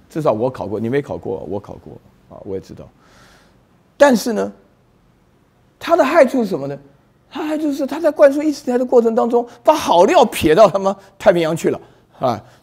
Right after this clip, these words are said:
把他妈笨兽拿来放在金盘子上让你吃，所以你吃久了也他妈成猪了，是这个问题啊，啊，就是你没有吃到好料，光吃他妈废料。比如说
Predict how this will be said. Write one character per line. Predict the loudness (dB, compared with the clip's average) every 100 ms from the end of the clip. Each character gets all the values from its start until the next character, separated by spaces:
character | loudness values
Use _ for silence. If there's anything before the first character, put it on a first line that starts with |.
| _
把 | 4 4
他 |
妈 | 2 -4 -8 -10
笨 | -2 0
兽 | 4 4
拿 | 6
来 | 4
放 | 4 4
在 | 2
金 | 2 0
盘 | 0 0
子 | 0
上 | 0
让 | 0 -2
你 |
吃， | -8 -12 -14 _ _
所 | _ -4
以 |
你 | -2
吃 | -2 -2
久 | 2 2
了 | 2
也 | 2 0 2
他 |
妈 | 0
成 | -4 -6 -8
猪 | -4 -4
了， | -4 -10 _ _ _ _ _
是 | -6
这 | 4 4
个 |
问 | 6 2
题 | 0 -12
啊， | -16 _ _ _ _ _ _
啊， | -14 -12 -10 -6
就 | -2
是 | 0
你 | 0
没 | 0
有 | 0
吃 | 0 2
到 | 4
好 | 4
料， | 2 4
光 | 4 2
吃 | 2
他 | 0
妈 | 0
废 | 0
料。 | 0
比 | 0
如 |
说 | 0